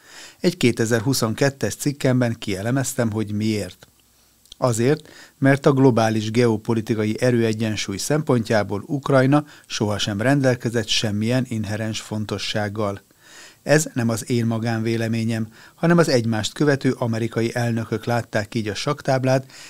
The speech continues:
ezerkilencszázkilencvenegytől a jelenlegi háború kitöréséig. Ez alatt, a közel egyharmad évszázad alatt csupán tizenegy olyan év volt,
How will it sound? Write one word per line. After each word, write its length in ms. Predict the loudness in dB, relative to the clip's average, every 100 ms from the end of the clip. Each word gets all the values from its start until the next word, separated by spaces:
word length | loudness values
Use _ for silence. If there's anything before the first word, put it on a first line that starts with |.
| -10
ezerkilencszázkilencvenegytől 1800 | -4 -2 -2 -2 -2 -2 -2 -4 -4 -4 -4 -4 -6 -6 -4 -4 2 2
a 40 | 4
jelenlegi 480 | 2 -2 -4 -2 -2
háború 480 | -2 -2 -4 -6
kitöréséig. 920 | -6 -6 -4 -4 -2 -2 0 -2 -6 _ _ -20 -20 -20 -4
Ez 180 | 0 2
alatt, 280 | 4 2 0
a 60 |
közel 400 | 2 2 4 0
egyharmad 720 | 0 -2 -2 -2 -2 -2 -4
évszázad 640 | -4 -4 -2 0 2 0 0
alatt 300 | 0 0 -2 -20 -8
csupán 440 | -4 6 8 8 4
tizenegy 500 | 0 2 2 2 0 0
olyan 300 | 0 0 -2
év 280 | 0 0
volt, 260 | 2 0